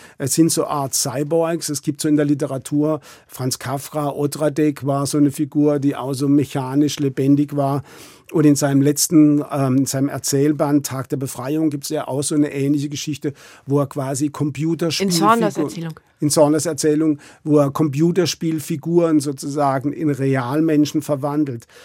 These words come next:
Speaker 1: Und warum er das Ganze macht, also die, ich hab immer das Gefühl,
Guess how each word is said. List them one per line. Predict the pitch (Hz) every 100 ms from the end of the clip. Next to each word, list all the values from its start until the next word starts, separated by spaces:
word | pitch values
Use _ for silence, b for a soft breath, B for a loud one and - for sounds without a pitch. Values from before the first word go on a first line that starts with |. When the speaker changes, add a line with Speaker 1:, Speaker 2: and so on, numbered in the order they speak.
| B
Speaker 1:
Und | - 135
warum | 143 127 170
er | 190
das | 185 -
Ganze | 170 165 165
macht, | 165 156 151 -
also | 139 139
die, | 143 156
ich | 151 - -
hab | 147 -
immer | 180
das | 165 -
Gefühl, | 147 170 165